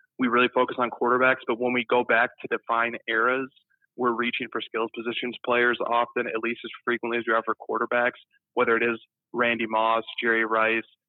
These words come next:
Emmitt Smith, Barry Sanders. Those players are certainly used as symbols in defining pieces of those, of those particular eras. Justin Jefferson is off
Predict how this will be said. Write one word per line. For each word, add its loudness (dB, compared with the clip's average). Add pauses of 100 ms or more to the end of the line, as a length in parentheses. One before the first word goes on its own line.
Emmitt -2
Smith, -2
Barry 2
Sanders. -2 (320)
Those 2 (120)
players 2
are 2 (200)
certainly -2
used -2
as -6 (140)
symbols -4 (400)
in -4
defining 0
pieces -6
of -2
those, -4 (200)
of -4
those 0
particular -4
eras. -2 (600)
Justin 2
Jefferson -2 (520)
is 0
off 4